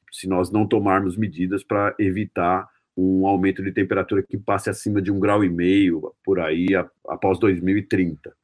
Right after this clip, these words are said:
Isso vai au-, aumentar a probabilidade de queimadas.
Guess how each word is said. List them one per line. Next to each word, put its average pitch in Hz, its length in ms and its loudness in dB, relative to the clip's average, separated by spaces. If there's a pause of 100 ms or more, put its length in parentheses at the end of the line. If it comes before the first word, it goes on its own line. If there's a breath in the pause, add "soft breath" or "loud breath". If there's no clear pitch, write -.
(160)
Isso 110 320 0
vai 110 220 2
au-, 113 200 2
aumentar 101 680 0
a 90 300 -2
probabilidade 95 720 -2
de 90 340 -4
queimadas. 92 580 0